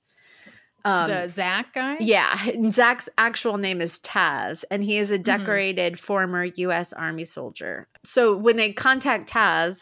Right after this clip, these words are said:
Speaker 1: and he admits that Leon wanted him to kidnap Megan, first to talk her into taking him back,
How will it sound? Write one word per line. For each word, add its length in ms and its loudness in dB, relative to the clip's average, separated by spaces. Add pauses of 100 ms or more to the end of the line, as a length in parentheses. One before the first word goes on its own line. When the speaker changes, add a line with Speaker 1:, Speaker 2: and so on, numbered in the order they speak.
Speaker 1:
and 240 0
he 360 -4
admits 400 0
that 200 -2
Leon 380 2
wanted 300 0
him 180 -2
to 180 -6
kidnap 340 -2 (260)
Megan, 640 0 (340)
first 460 2
to 100 0
talk 360 0
her 140 0
into 280 -2
taking 400 -4
him 240 -6
back, 680 -2